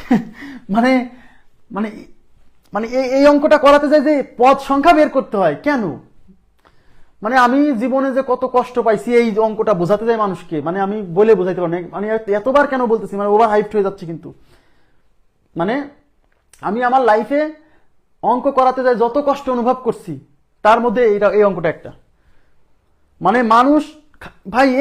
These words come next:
এন, এখানে তো পদ সংখ্যা বের করতে বললেন না, পদ সংখ্যা কেন বের করলেন? তখন আমাকে খুঁজে বের করতেছে, কিভাবে বুঝাইলে ও বুঝবে যে এখানে পদ সংখ্যা কেন বের করতে হবে। পদ সংখ্যা, পদ সংখ্যা চাইনি,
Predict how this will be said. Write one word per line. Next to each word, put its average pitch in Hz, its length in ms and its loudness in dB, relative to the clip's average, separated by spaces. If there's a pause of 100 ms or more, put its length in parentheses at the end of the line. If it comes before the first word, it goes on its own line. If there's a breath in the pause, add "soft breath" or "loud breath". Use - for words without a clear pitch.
এন, 320 100 2 (140)
এখানে 294 200 -2
তো 320 120 -10
পদ 320 160 6
সংখ্যা 294 220 4
বের 285 140 2
করতে 277 160 -4
বললেন 262 180 2
না, 254 120 -6
পদ 294 180 6
সংখ্যা 277 220 -2
কেন 262 160 -4
বের 233 120 -8
করলেন? 226 200 -10 (720)
তখন 254 260 4
আমাকে 285 260 0
খুঁজে 262 220 0
বের 302 120 4
করতেছে, 269 280 -4
কিভাবে 285 260 6 (100)
বুঝাইলে 285 340 4
ও - 100 4
বুঝবে 220 240 -2
যে 240 100 4
এখানে 233 220 -4
পদ 220 160 2
সংখ্যা 202 200 -8
কেন 190 160 -6
বের 170 140 -6
করতে 156 180 -18
হবে। 156 120 -18 (1300)
পদ 240 200 0
সংখ্যা, 220 240 -4 (200)
পদ 285 160 4 (100)
সংখ্যা 285 280 0
চাইনি, 254 240 -2